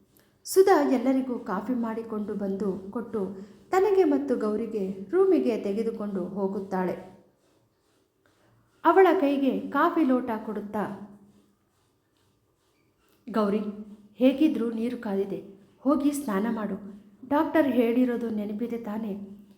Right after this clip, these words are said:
ಆ ಕೈಗೆ ನೀರು ತಾಕದಂತೆ ನೀರು ಹಾಕು. ನಿನಗೆ ಅಷ್ಟು ಕಷ್ಟ ಆದ್ರೆ ಹೇಳು, ನಾನೇ ಬಂದು ನಿನಗೆ ಸಹಾಯ ಮಾಡ್ತೀನಿ"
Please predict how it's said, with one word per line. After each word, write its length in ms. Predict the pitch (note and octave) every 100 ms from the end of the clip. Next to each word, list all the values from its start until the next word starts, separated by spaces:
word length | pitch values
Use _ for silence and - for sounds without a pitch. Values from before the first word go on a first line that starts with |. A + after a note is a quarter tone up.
| _ -
ಆ 80 | F4
ಕೈಗೆ 440 | - D4 C4+ C4+
ನೀರು 300 | A3 B3 -
ತಾಕದಂತೆ 720 | - G3+ G3+ A3+ G#3+ G#3+ G3+
ನೀರು 280 | G#3 G#3+ A3+
ಹಾಕು. 480 | G3 G3 F#3+ - - _ _ _ _
ನಿನಗೆ 300 | C4+ E4+ D4+
ಅಷ್ಟು 220 | C4+ -
ಕಷ್ಟ 300 | C4 A3+ - C4+
ಆದ್ರೆ 240 | C4+ A3+
ಹೇಳು, 480 | A3+ G#3+ G#3 F#3+ -
ನಾನೇ 260 | C#4 G#4+ G4
ಬಂದು 240 | C#4+ C4
ನಿನಗೆ 440 | B3+ A#3+ G#3 G3 G#3+
ಸಹಾಯ 440 | - G3 G#3 A3+
ಮಾಡ್ತೀನಿ" 440 | G#3+ G3+ G3+ G3